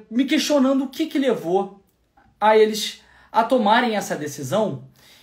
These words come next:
de fazer uma busca e apreensão contra mim, já que eu não tive nenhuma relação com nada disso. Fui até a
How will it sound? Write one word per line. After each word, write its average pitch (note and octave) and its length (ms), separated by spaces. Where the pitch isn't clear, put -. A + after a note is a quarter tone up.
de F3 240
fazer G#3+ 600
uma A3+ 220
busca G3+ 640
e G#3 80
apreensão G#3 720
contra D4 380
mim, C#4 380
já A3 180
que A#3+ 80
eu B3+ 60
não B3+ 80
tive B3+ 200
nenhuma C4 380
relação F3+ 720
com F#3+ 160
nada D#3 300
disso. B2 400
Fui E4+ 260
até B3 200
a F#3+ 440